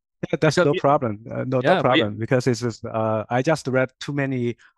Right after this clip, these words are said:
Speaker 1: uh, field papers. I would, would very, very happy to, to share with, with everyone here. I just
Speaker 2: Yeah.
Speaker 1: followed some recipes as in literature. So I tried, uh, and also modify it and also into my own ideas.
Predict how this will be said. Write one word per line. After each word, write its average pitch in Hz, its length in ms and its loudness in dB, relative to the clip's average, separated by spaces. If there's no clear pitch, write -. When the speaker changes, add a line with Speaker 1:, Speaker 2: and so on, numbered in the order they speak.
Speaker 1:
uh, 101 600 -4
field 131 540 2
papers. 117 360 0
I 110 140 0
would, 113 280 -4
would 160 220 -6
very, 165 200 0
very 175 220 0
happy 185 260 2
to, 117 140 -8
to 110 140 -6
share 151 260 0
with, 117 200 -4
with 110 180 -8
everyone 98 540 -10
here. 90 180 -10
I 143 80 2
just 175 200 2
Speaker 2:
Yeah. 131 80 -6
Speaker 1:
followed 147 340 2
some 123 280 0
recipes 113 540 -2
as 98 140 -10
in 98 320 -8
literature. 104 540 -2
So 104 220 -10
I 98 140 -2
tried, 120 460 -2
uh, 101 200 -4
and 98 240 -6
also 110 520 0
modify 120 480 0
it 135 240 -2
and 101 180 -6
also 107 440 -2
into 110 360 -4
my 101 220 -2
own 117 260 -4
ideas. 95 500 -6